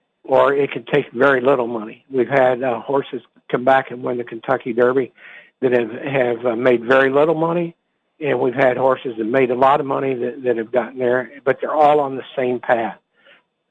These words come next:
They're, they're, the path that, uh, we've lined up on how they get there, um, you, you can't change it. This is the only way to get there. And, and that's why we, we were so adamant about what we were doing and how we were doing it.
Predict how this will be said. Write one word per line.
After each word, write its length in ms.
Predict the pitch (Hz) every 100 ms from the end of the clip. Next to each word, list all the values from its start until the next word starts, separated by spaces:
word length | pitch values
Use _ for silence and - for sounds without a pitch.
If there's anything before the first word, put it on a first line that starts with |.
| _ -
They're, 320 | 127 127 123
they're, 260 | 135 127 120 -
the 320 | 139 120 120 -
path 280 | - 165 170 -
that, 180 | 156 131 147
uh, 80 |
we've 240 | 127 135 131
lined 340 | 139 139 139
up 200 | 143 139
on 120 | 135
how 200 | 120 135
they 160 | 131 127
get 260 | 127 131 -
there, 320 | 131 127 123 _ _ _ _ -
um, 400 | 135 120 110 - - _ _
you, 140 | - 131
you 200 | 143 139 -
can't 220 | 156 151
change 340 | - 147 135
it. 100 | - - _ _ _ _ _
This 180 | - 139 -
is 100 | 123
the 60 | 131
only 300 | 143 151 151
way 220 | 147 143
to 80 | 135
get 240 | 143 139
there. 240 | 117 101 113 _ _ _ _
And, 340 | 165 139 127 117
and 280 | - 127 131
that's 160 | 147 -
why 200 | 160 143
we, 400 | 139 139 135 -
we 200 | 131 135
were 140 | 131 113
so 180 | 156 131
adamant 400 | 135 139 - 123
about 260 | 117 131 127
what 240 | 135 127
we 140 | 127
were 100 | 120
doing 300 | 120 127 131
and 120 | 123 117
how 220 | 131 127
we 160 | 123
were 140 | 113 110
doing 320 | 120 131
it. 80 | 120